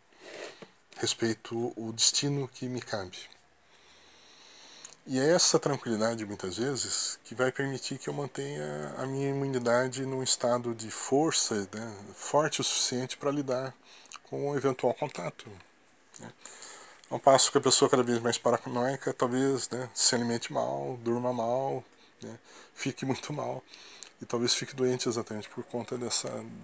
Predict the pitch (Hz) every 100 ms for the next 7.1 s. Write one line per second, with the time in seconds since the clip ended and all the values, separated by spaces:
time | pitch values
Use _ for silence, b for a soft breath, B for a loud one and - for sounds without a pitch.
0 | 107 - 107 - - 117 113 120 131 110
1 | - - - _ B B B B B -
2 | - - 117 196 - - _ _ - B
3 | B B B B B B B B B B
4 | 113 - 147 151 147 - - 139 139 143
5 | 135 135 135 131 127 131 120 113 - 117
6 | 120 - 113 - 131 123 - 120 123 -
7 | 135